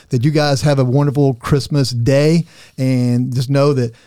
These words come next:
be worshipful of your, of your, of your Christ, of your Savior,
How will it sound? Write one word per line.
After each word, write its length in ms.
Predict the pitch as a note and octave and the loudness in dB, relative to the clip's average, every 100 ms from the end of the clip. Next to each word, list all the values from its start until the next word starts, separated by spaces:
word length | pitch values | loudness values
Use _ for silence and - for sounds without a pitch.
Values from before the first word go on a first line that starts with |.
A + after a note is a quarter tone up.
| _ | _
be 140 | C3 | -2
worshipful 720 | A#2 B2+ D3+ E3+ - E3+ E3 D#3+ | 0 0 0 -2 -2 0 2 2
of 140 | C3 | 0
your, 160 | C3+ C3+ | -2 0
of 180 | C#3 C3 | -2 0
your, 220 | C3 B2 | 0 -2
of 160 | C#3+ C3 | -2 -2
your 120 | C3 | -2
Christ, 480 | - - D3+ D#3 A#2+ | -2 -2 -2 -2 -2
of 120 | C3 | -2
your 100 | C3 | -2
Savior, 580 | A#2+ D3+ D3 D3+ E3 | -2 0 0 0 0